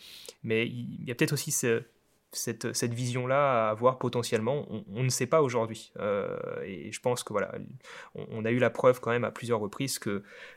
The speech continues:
que finalement on adopte des technologies qui, il y a dix, quinze ans, euh, nous paraissaient illusoires, quoi.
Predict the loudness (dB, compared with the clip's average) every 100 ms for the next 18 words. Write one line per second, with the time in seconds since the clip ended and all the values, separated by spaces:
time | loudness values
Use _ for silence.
0 | _ -6 0 2 2 2 4 2 2 0
1 | -2 -2 -2 -4 -2 -2 -2 -2 0 0
2 | -2 -4 -4 -4 -2 0 0 0 -2 -2
3 | 0 -2 -2 -4 -4 -2 -2 -4 -10